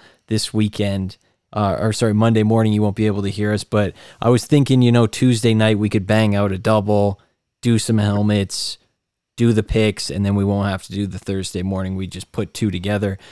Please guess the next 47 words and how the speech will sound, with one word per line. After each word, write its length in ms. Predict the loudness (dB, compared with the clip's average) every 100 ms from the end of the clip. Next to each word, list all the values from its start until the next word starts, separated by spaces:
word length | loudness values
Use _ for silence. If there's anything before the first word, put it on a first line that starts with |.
| -14
That's 240 | 0 0 0
kinda 220 | -2 0
what 160 | -2 -4
I 80 |
had 200 | -4 -4
in 120 | -4 -2
mind, 340 | -2 -2 -6
if 140 | -6
everybody's 480 | -6 -6 -6 -8 -8
cool 240 | -6 -6 -6
with 100 | -6
that. 300 | -6 -8 -10 -18 -20 _ _ -2
Anyway, 440 | 2 2 2 -2 _ _ _ _ -4
let's 180 | -2 0
get 180 | 2
into 300 | 4 2 0
it. 100 | -2
N 140 | 2 2
F 180 | 2 4
L 160 | 2
this 240 | 4 0 2
week, 400 | 4 2 -2 -18 _ _ _ _ _ _ 0
you 100 | 4
know, 160 | 4
lots 280 | 4 4 2
of 120 | 0
little 220 | 0 0 -2
stories 420 | -4 -2 -2 -2
going 240 | -2 0
on, 160 | 0 2
but 100 | 2
I 60 |
suppose 440 | 2 0 2 2 4
I'd 140 | 0
like 140 | 0 -2
to 80 |
start 240 | -4 -2 -2
with 120 | -4
the 60 | -8
Chargers-Jets 760 | -6 -4 -4 -6 -2 -2 -2
game 280 | -4 -4 -4
on 140 | -4 -2
Monday 320 | 0 0 0
night 240 | 0 0
because 320 | -2 -2 0
Owen 300 | 0 2 2
was, 360 | 0 -2 -4 -10